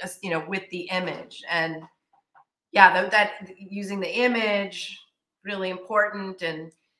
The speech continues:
now we know with brain research, that dual processing theory, or, or, or they've actually found s-, more evidence behind it, that it really does help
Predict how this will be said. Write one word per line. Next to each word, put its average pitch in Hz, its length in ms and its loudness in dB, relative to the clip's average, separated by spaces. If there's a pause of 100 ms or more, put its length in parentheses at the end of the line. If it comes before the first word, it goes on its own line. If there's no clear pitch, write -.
now 220 280 12
we 220 100 6
know 196 260 8
with 190 180 -2
brain 226 300 2
research, 196 640 -4
that 165 240 -6
dual 202 300 -4
processing 180 1000 0 (160)
theory, 165 460 -2
or, 160 100 -6
or, 170 460 -8
or 180 140 -2
they've 165 200 -4
actually 180 680 -2 (920)
found 190 280 6
s-, - 240 -8
more 180 360 2
evidence 233 440 4
behind 196 640 -2
it, 156 280 -4 (100)
that 175 100 -6
it 170 220 -4
really 220 280 -2
does 233 440 4
help 151 320 -8